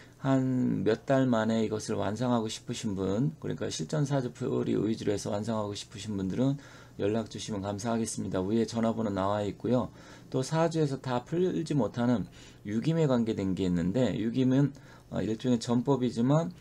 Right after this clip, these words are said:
사주를 풀 때 반드시 핵심적인 필수 요소 중에 하나가 육임입니다. 그래서 육임도 같이 간단하게, 어, 예를 들어 어떤 사안에 대해서 점달하고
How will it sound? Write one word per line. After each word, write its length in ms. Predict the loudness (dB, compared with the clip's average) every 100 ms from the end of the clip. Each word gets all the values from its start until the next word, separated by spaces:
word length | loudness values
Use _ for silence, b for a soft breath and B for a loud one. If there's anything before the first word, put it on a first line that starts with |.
| B B
사주를 580 | -4 2 2 2 0 -2
풀 280 | -4 -4 2
때 220 | 2 2
반드시 680 | 0 2 4 2 2 0 0
핵심적인 920 | -2 -2 -2 2 2 2 2 2 0
필수 460 | -6 -4 0 2
요소 260 | 2 0 -2
중에 180 | 0 2
하나가 520 | 2 2 2 0 0
육임입니다. 800 | 0 2 2 2 0 0 2 0
그래서 440 | -2 -2 0 -2 B B B B B
육임도 420 | 0 4 4 4 0
같이 480 | -6 -6 -2 -4
간단하게, 1120 | -4 -2 0 2 4 4 2 2 2 2 -2 -6 B B B
어, 500 | -2 0 0 0 -2 -6 -4
예를 200 | 2 2
들어 140 | 2 0
어떤 260 | 0 -2
사안에 460 | 0 4 4 4 4
대해서 400 | 4 2 0 -4
점달하고 960 | 0 0 2 0 0 -2 0 2 0